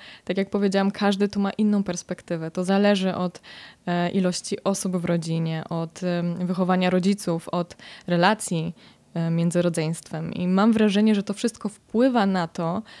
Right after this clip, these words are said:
że każdy średniak jest po prostu zupełnie inny. Czy mamy przechlapane? W sumie odpowiedziałabym, że i tak, i nie.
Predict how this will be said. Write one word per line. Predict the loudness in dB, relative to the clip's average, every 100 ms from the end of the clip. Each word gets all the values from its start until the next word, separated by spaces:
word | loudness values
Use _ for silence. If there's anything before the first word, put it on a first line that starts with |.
| -20 -20 _
że | -4
każdy | 0 2 2
średniak | 2 2 2 0 0
jest | -2
po | -4
prostu | -4 -4 -2 -2
zupełnie | -2 -2 -2 -2
inny. | 4 6 6 4 -2 -10 _ _ _ 2
Czy | 6
mamy | 6 4
przechlapane? | 2 0 2 4 4 4 0 _ -20 -20 -20 -20 -20 _ _ _ _ _ -8 -6
W |
sumie | -2 0 0
odpowiedziałabym, | 0 2 4 6 4 4 4
że | 2
i | 0
tak, | -2 0 2
i |
nie. | 2 2